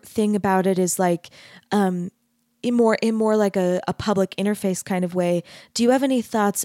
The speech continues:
about, like, you know, h-, how it feels to you to, like, tell people, like,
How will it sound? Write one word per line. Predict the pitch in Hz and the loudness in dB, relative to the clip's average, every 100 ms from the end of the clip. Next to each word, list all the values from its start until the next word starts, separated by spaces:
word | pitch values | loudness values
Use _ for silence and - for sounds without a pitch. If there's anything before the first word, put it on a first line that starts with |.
| - | -4
about, | 202 196 185 | -2 0 0
like, | 196 180 - - _ _ | -2 -2 -12 -20 _ _
you | 220 | 0
know, | 214 185 - _ _ 208 | 2 2 -2 _ _ -8
h-, | 233 - | -6 -4
how | 233 233 | 0 0
it | 220 | 0
feels | - 240 214 214 | -4 -2 -2 -2
to | - | -2
you | 202 202 | 2 2
to, | 190 202 | 0 -2
like, | 185 180 _ | -2 -4 _
tell | - 226 208 190 | -2 2 2 0
people, | - - 196 180 175 175 - - - - | -4 -10 -4 -2 -2 -2 -8 -20 -14 -4
like, | 190 - | -4 -6